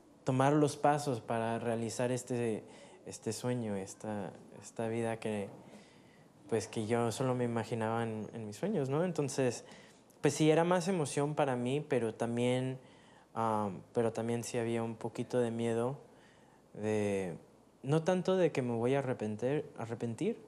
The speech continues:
porque no, nunca creía que me iba a arrepentir, pero, pero era más el miedo de cambiar, el medio-, miedo de algo nuevo, que no sabes cómo va a salir.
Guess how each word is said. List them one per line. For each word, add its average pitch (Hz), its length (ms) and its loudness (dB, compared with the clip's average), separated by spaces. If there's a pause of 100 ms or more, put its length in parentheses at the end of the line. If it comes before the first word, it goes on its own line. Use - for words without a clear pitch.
(320)
porque 113 260 -2
no, 123 340 -2
nunca 131 420 -2
creía 120 460 0
que 120 100 -6
me 107 180 -4
iba 107 160 -2
a 117 40 0
arrepentir, 110 560 -2
pero, 107 440 -2 (840)
pero 120 240 4
era 123 160 4
más 127 260 0
el 131 120 -2
miedo 120 320 2
de 123 120 0
cambiar, 104 460 0 (140)
el 120 100 -4
medio-, 123 400 2 (140)
miedo 120 360 0
de 127 80 2
algo 117 240 0
nuevo, 117 300 0 (260)
que 110 120 -2
no 110 160 0
sabes 113 460 0
cómo 113 220 -2
va 113 100 2
a 110 40 -2
salir. 113 360 -2